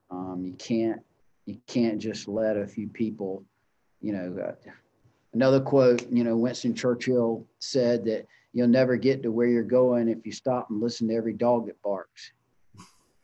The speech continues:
Um, and that's a hard, with my personality, it's a hard thing to do because I'm a, I'm an extroverted people pleaser. And you,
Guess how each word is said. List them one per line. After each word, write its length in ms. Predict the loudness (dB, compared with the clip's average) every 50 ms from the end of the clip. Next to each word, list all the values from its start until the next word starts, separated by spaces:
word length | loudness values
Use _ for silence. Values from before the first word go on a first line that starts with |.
| _ _ -8
Um, 380 | -6 -6 -4 -6 -6 -8 -8 -4 0
and 100 | 2 2
that's 160 | 2 4 2
a 60 | 0
hard, 400 | 2 4 6 6 6 4 2 0
with 100 | 0 2
my 220 | 2 4 4 2 2
personality, 800 | 2 2 2 2 2 2 2 2 2 2 0 0 0 0 -2 -2
it's 180 | -6 -6 -6
a 60 | -6
hard 360 | -4 0 2 4 4 4 4 2
thing 220 | 2 2 4 2
to 60 | 2
do 260 | 0 0 0 0 0
because 400 | -2 -2 -4 0 0 -2 0 0
I'm 160 | -2 -2 -2 -2
a, 160 | -4 -4 -6 -8 -8
I'm 140 | -6 -4 -4
an 140 | -4 -2 -2
extroverted 720 | -4 -4 -4 -6 -6 -6 -4 -2 -2 -2 0 0 -2 -2 -4 _
people 320 | -4 -4 -2 -2 -4 -6 -6 -6
pleaser. 520 | -4 -2 -2 0 0 0 0 0 0 -2 -6 -14 _ _ _ _ _ _ _ _ _
And 140 | -2 0 0
you, 160 | 2 0 0